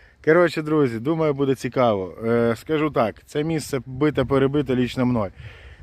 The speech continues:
Аська, Сімплекс, Легенда тут уже копала, ну все зі штатними катушками.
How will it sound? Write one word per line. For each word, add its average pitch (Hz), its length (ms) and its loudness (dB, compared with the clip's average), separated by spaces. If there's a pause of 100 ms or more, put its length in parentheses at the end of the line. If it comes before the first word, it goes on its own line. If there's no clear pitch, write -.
(180)
Аська, 156 640 2
Сімплекс, 139 960 -8
Легенда 151 720 2
тут 139 180 -10
уже 131 180 -4
копала, 135 520 -2
ну 131 120 -2
все 170 320 0
зі 135 120 -6
штатними 123 540 0
катушками. 117 640 -4